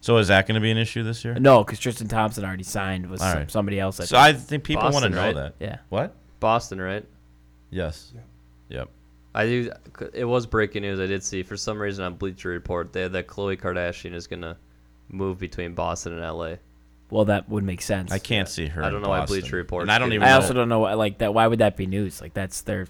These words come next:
Speaker 2: they're dating and
Speaker 1: I
Speaker 2: they
Speaker 1: thought
Speaker 2: have a
Speaker 1: they,
Speaker 2: kid
Speaker 1: well,
Speaker 2: together.
Speaker 1: wait, wait. Th-, I thought they were done.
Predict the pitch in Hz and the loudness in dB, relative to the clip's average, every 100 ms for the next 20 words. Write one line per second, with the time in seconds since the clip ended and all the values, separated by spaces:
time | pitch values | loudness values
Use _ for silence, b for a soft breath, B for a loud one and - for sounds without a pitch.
0 | - 101 92 - 101 101 95 135 - 156 | -4 -4 -2 -2 0 0 2 2 4 2
1 | 151 139 107 104 - 156 160 123 151 90 | 4 2 4 0 0 2 2 4 2 0
2 | - 95 98 113 123 127 127 131 98 73 | -6 -8 -6 -4 -4 -4 -4 -4 -6 -4
3 | 101 87 71 | -6 -6 -8